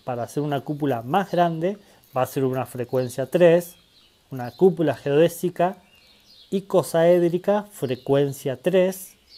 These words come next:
y así frecuencia cuatro, frecuencia cinco, hay hasta múltiples frecuencias, hasta, porque al tener mayor cantidad de triángulos va a ser mayor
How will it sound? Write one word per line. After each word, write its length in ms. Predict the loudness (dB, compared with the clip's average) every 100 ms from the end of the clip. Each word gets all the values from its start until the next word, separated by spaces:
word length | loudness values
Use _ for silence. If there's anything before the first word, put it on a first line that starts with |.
| -20 _ _ -6
y 120 | -6
así 420 | -4 0 2 2
frecuencia 560 | -4 -8 -4 -6 -6 0
cuatro, 400 | 2 2 2 -10
frecuencia 640 | -8 -6 -6 -6 -8 -12
cinco, 640 | -8 -6 -6 -6 -6 -8 -8 -20 _ _
hay 560 | 0 2 4 2 0 0
hasta 300 | -2 -6 -4
múltiples 540 | 0 0 0 -6 -8
frecuencias, 680 | -6 -6 0 0 0 -10 -14
hasta, 320 | _ -8 -8 -14 _ -20 -20 -20 _
porque 320 | -2 -2 0
al 200 | 0 0
tener 360 | -4 -2 2 2
mayor 680 | 0 -4 -6 2 4 4 0
cantidad 440 | -8 -6 0 2
de 140 | 2 0
triángulos 960 | 0 2 4 2 0 0 0 -2 -14 _ -12
va 140 | -4
a 80 | -4
ser 340 | -2 -4 -4 -8 _ _ -12
mayor 920 | -10 -8 -6 -6 -4 0 2 2